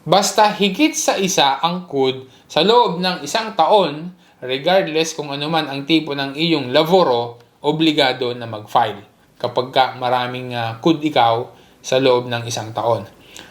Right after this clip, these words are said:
Dalawa ang pwedeng, ah, pagpilian para gawin ang Dichiarazione dei Redditi. Kaya ang ating nabanggit kanina, una diyan ay yung pagpa-file ng modelo sete trenta. At ang isa naman ay yung modelo unico,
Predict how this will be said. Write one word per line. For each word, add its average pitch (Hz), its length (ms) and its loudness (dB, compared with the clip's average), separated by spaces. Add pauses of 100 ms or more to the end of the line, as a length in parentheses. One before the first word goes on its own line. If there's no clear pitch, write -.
(120)
Dalawa 202 480 4
ang 190 80 -10
pwedeng, 196 560 -6
ah, 165 160 -6
pagpilian 170 800 -4
para 156 320 0
gawin 151 480 2
ang 147 320 -6
Dichiarazione 135 800 -4
dei 123 160 0
Redditi. 131 800 0 (260)
Kaya 117 240 -6
ang 120 80 -2
ating 127 160 -4
nabanggit 131 320 0
kanina, 151 480 2
una 156 160 0
diyan 156 400 2
ay 135 240 -2
yung 139 320 0
pagpa-file 131 480 0
ng 127 220 2 (500)
modelo 131 480 4
sete 127 240 -2
trenta. 117 640 0 (320)
At 127 80 0
ang 151 160 0
isa 190 160 0
naman 185 480 0
ay 156 240 -2
yung 160 240 -2
modelo 135 480 -2
unico, 147 800 2